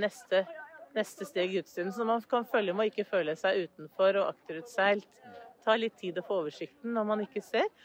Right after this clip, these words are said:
og så skal man jo også vite hva som skjer rundt. Altså når man skal reise seg, sette seg, hvem er det som snakker nå, er man litt opptatt av. Hvem går frem?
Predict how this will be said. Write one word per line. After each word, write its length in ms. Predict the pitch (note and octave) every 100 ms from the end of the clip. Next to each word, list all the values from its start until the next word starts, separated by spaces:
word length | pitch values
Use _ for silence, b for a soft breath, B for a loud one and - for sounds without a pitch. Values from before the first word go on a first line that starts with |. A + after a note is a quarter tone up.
| b
og 80 | _
så 100 | A#3+ -
skal 160 | G#3+
man 100 | G#3+
jo 80 | G3+
også 200 | - G#3
vite 340 | G3+ F3 _ F#3
hva 80 | E3
som 140 | - F#3
skjer 380 | - E3+ F3 E3+
rundt. 440 | A3 - _ - - - _ _ -
Altså 160 | G3
når 120 | G3
man 120 | G3 G3
skal 200 | - G3+
reise 240 | F#3 - D#3+
seg, 220 | F3+ F#3 F#3
sette 320 | G#3 - D#3+
seg, 320 | F#3 F#3 F#3+ b _
hvem 200 | F#3+ F#3+
er 120 | E3+ E3
det 80 |
som 120 | F3+ F3+
snakker 440 | G3+ F#3 - E3
nå, 100 | F3
er 120 | A3+
man 120 | A#3+ A3+
litt 120 | A3+
opptatt 360 | - A#3 -
av. 240 | A#3 A#3 A3+ - - - - -
Hvem 220 | F#3+ G3+
går 260 | G3 F#3+ F3 -
frem? 340 | F#3+ G#3+ A#3+